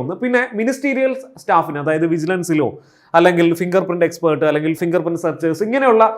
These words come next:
ഡിപ്പാർട്ട്മെന്റിലൊക്കെ വർക്ക് ചെയ്യുന്ന ആൾക്കാർക്ക് വേണമെങ്കിൽ എസ് ഐ ആയിട്ട്, ആ, പ്രൊമോഷൻ, ആ,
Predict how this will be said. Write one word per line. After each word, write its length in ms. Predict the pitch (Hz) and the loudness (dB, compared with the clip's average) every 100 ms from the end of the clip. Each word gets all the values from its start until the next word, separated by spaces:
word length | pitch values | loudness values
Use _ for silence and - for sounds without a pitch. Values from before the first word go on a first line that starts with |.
| - 185 | -8 -2
ഡിപ്പാർട്ട്മെന്റിലൊക്കെ 800 | 185 214 220 226 214 196 190 196 | 4 6 6 4 2 0 -2 0
വർക്ക് 180 | 175 - | 0 0
ചെയ്യുന്ന 220 | 185 180 165 | -2 -2 -2
ആൾക്കാർക്ക് 440 | 143 156 139 135 247 214 | -2 -2 -2 -2 -4 0
വേണമെങ്കിൽ 340 | 220 214 214 233 | 0 0 0 0
എസ് 120 | 202 208 | 0 0
ഐ 60 | 180 | 2
ആയിട്ട്, 220 | 160 160 214 170 156 | 0 -4 -8 -8 -6
ആ, 40 | 127 120 123 | -4 -6 -8
പ്രൊമോഷൻ, 400 | 156 160 156 170 165 _ _ _ | -6 -6 -6 -8 -12 _ _ _
ആ, 20 | - | -12